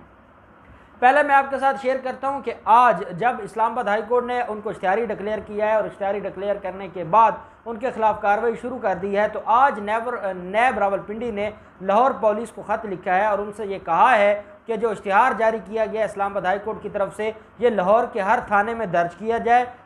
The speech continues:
और साथ पुलिस से ये कहा है कि ये जो इश्तिहार है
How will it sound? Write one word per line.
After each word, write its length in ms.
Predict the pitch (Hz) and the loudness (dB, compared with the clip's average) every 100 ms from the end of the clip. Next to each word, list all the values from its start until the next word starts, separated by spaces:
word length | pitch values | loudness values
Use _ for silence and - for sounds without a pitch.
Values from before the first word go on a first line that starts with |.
| - | -6
और 100 | 190 | -4
साथ 260 | 226 254 269 | 2 2 2
पुलिस 480 | - 233 233 240 | 0 0 -2 -4
से 100 | 247 | -6
ये 140 | 220 208 | -6 -4
कहा 300 | 202 185 226 | 0 2 4
है 180 | 226 226 | 4 2
कि 160 | 226 190 208 | -6 -6 -4
ये 60 | |
जो 200 | 208 226 | -4 -4
इश्तिहार 600 | 226 170 - 175 196 262 220 | -4 -10 -8 2 6 6 6
है 280 | 220 226 | 4 2